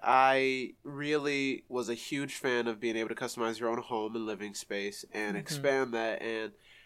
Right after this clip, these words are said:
Speaker 1: pretty much have a spot for yourself. I thought that they weren't gonna have that in the game, and they changed that
Speaker 2: Yeah.
Speaker 1: with the camper that you
Speaker 2: Yeah, I
Speaker 1: have,
Speaker 2: was
Speaker 1: which you
Speaker 2: worried
Speaker 1: can
Speaker 2: about that too.
Speaker 1: expand, get a second floor, which was way, a super surprise for me. I was pretty pleased about that. And you can still show it off to your friends and be like, "Ah, look at this."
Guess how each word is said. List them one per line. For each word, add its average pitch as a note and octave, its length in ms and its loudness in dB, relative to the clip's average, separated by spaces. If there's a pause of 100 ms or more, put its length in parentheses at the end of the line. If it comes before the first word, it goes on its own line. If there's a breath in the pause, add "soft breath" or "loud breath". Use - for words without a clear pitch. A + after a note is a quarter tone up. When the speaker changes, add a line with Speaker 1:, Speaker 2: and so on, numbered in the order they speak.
(140 soft breath)
Speaker 1:
pretty D#3+ 220 2
much D3+ 240 2
have B2+ 180 2
a C3+ 100 2
spot - 420 4
for A#2+ 80 -4
yourself. G2+ 440 -2
I C3 180 6
thought B2+ 220 4
that A2 80 -10
they A#2 100 2
weren't A2 160 0
gonna G#2 120 -4
have C#3+ 240 6
that C#3 120 6
in B2+ 140 -2
the B2 80 -2
game, A#2 240 -2
and G#2+ 60 -4
they G#2 100 -4
changed G#2+ 380 -4
that G#2 120 0
Speaker 2:
Yeah. C#3 200 10
Speaker 1:
with A#2+ 80 0
the G2 120 -8 (160)
camper - 640 -6
that F#3 160 -4
you - 160 -8
Speaker 2:
Yeah, C#3+ 100 10
I B2+ 60 12
Speaker 1:
have, C#3 80 10
Speaker 2:
was D#3 100 12
Speaker 1:
which - 40 4
you E3+ 40 10
Speaker 2:
worried D3+ 200 12
Speaker 1:
can - 20 2
Speaker 2:
about B2 220 10
that B2+ 140 6
too. A#2+ 60 -2
Speaker 1:
expand, A#2 280 0 (520 soft breath)
get A2+ 160 -2
a A2+ 60 -2
second A#2 320 -2
floor, A2+ 420 2
which A2 220 -4
was G#2 300 -6
way, B2 460 2
a A#2+ 200 2
super D#3+ 420 2
surprise A2 500 -2
for A#2 100 -8
me. A2 180 -4
I A2+ 80 -2
was G#2+ 80 -6
pretty A2+ 280 -4
pleased A2 360 -8
about G#2+ 240 -6
that. G#2+ 180 -4 (420 soft breath)
And B2 80 0
you B2 80 -4
can C3+ 100 -2
still C#3+ 200 2
show C#3 160 2
it B2+ 60 4
off B2 160 6
to B2+ 80 0
your A#2+ 60 0
friends C3 260 2
and A#2+ 100 -6
be A#2+ 40 0
like, A#2+ 160 2
"Ah, B2+ 200 8
look B2 140 2
at A2+ 100 -2
this." G2 240 -10